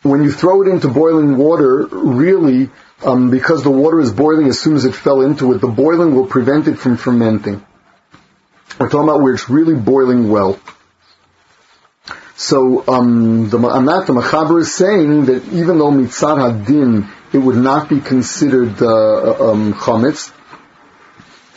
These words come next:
um, because, uh, if the, the, uh, the, if the flour is cooked immediately, we say it cannot become chametz. We are afraid that the water wasn't boiling well enough, and therefore the, uh, the,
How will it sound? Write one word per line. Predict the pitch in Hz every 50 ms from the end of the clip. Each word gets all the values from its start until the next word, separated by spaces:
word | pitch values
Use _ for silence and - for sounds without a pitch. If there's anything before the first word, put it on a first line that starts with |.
| - - _ _ _ - -
um, | 131 131 120 113 107 101
because, | 95 123 120 117 - - 139 143 139 135 123 107 101 110
uh, | 123 110 123 120 113 113 113 117 131 131 127 127
if | - 123 - - -
the, | - 120 117 113 107
the, | 104 113 95 107 110 107 107 107 107 104
uh, | 104 104 104 101 - - - - - - - -
the, | 117 110 104 113 131 110 98 - -
if | 120 - -
the | 156 -
flour | - - 135 135 139 147 156 151 143 - -
is | - - - - _
cooked | - - - 180 - - - -
immediately, | - 147 127 127 139 151 165 160 147 135 - 117 117 110 107
we | 101 113 110
say | - - 135 127
it | 113 113 -
cannot | 123 117 120 123 127 -
become | 123 104 - 113 110 104
chametz. | - - 104 101 107 131 151 - - - _ - - - - - - -
We | 135 165 185 190
are | 175 156 143
afraid | 139 127 - - 160 185 202 190 160 151 143 135 - - _ _ _ _ _ _ _ _ _ - - _ _ _ _ _ _ _ - - - -
that | 131 139 135 -
the | 139
water | 120 123 139 151 160 165
wasn't | 151 139 151 123 139 135 113
boiling | - 127 147 147 147 143 135 123 110 113
well | 120 135 135 143 147
enough, | 139 127 120 117 117 147 - - - - - - - - _ _ -
and | 139 131 127 120
therefore | 135 151 156 - - - - 185 190 185 170 160 156 160 -
the, | 139 117 113 127 135 135 131 131 131
uh, | 127 123 123 120 120 120 120 117 117 113 107
the, | 113 127 107 107 117 117 117 113 113